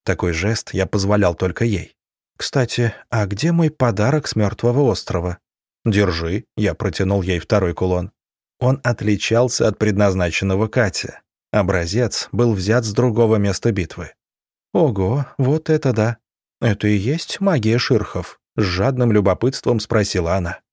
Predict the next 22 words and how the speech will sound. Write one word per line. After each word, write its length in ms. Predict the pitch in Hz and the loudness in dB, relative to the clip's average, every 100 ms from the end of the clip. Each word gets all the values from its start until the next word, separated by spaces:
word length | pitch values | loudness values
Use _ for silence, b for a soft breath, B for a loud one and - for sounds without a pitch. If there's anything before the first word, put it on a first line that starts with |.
| _ _ _ - | _ _ _ -2
«Да, 520 | 104 92 80 92 110 - | 2 2 2 0 -2 0
я 200 | 113 104 | 2 2
знал, 280 | 95 104 | 2 0
что 200 | 131 - | 0 -2
тебе 260 | 143 160 156 | 0 2 4
будет 300 | 123 107 104 | 4 2 2
интересно», 600 | 101 131 110 - 90 - _ _ | 0 2 0 -2 -10 -12 _ _
улыбнулся 560 | - 95 90 85 78 92 | -2 0 0 -4 -4 -4
я. 220 | 87 80 _ _ _ _ _ _ _ _ | -4 -8 _ _ _ _ _ _ _ _
После 360 | 95 113 156 160 | 0 2 2 2
разговора 600 | 147 127 117 127 143 123 | 2 2 4 4 4 2
с 120 | - | 0
первой 480 | - 143 151 123 123 | -2 0 2 2 0
и 120 | 127 | 0
единственной 760 | 123 127 143 147 - 139 131 | 0 2 2 0 2 2 4
в 40 | 113 | 4
жизни 360 | 120 98 95 | 2 2 0
подругой 800 | 80 85 82 135 151 139 120 95 - | -2 -4 0 -2 0 0 0 -2 -8
я 260 | 92 90 160 | -4 -2 -2
вернулся 580 | 170 165 127 120 - 123 | -2 0 0 0 0 -4
к 60 | |
себе. 440 | - 101 82 78 | -2 -2 -4 -10